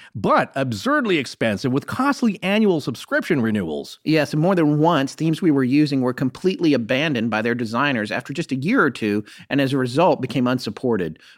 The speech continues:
Speaker 2: We don't have to worry about that anymore. Squarespace was absolutely the right choice for us when it came time to make our next move with our website,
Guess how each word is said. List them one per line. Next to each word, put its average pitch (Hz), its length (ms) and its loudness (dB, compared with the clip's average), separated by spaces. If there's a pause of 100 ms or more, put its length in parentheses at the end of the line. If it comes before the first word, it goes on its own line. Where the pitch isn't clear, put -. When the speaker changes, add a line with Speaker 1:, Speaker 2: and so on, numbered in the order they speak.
Speaker 2:
We 214 100 4
don't 240 120 2
have 208 100 0
to 151 80 2
worry 135 220 2
about 107 240 -2
that 90 160 0
anymore. 87 400 -8 (160)
Squarespace 196 640 -2
was 135 240 0
absolutely 131 680 0
the 110 100 -2
right 120 280 0
choice 113 300 -2
for 92 200 -6
us 90 200 -6 (220)
when 110 120 -2
it - 80 -8
came 180 340 0
time 120 340 0
to 107 180 -4
make 104 360 -2
our 131 180 2
next 131 320 -2
move 95 400 0
with 95 140 -6
our 104 200 2
website, 82 500 -8